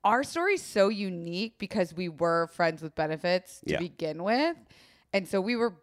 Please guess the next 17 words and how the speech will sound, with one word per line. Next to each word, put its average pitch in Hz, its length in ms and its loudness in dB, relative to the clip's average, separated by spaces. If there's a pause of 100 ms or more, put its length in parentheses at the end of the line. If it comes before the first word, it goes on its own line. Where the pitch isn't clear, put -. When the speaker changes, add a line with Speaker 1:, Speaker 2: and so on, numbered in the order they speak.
(120)
Speaker 1:
both 196 280 8
sleeping 180 360 -4
with 160 140 -4
other 156 180 -2
people 151 460 -4
when 156 120 -6
we 151 120 -8
first - 320 -10
met. 151 440 -6 (440)
And 180 160 -6
I 180 100 4
don't 190 140 -2
know 185 100 2
if 175 160 -4
that 156 280 2 (100)
was, 165 280 -2
like, 151 320 -2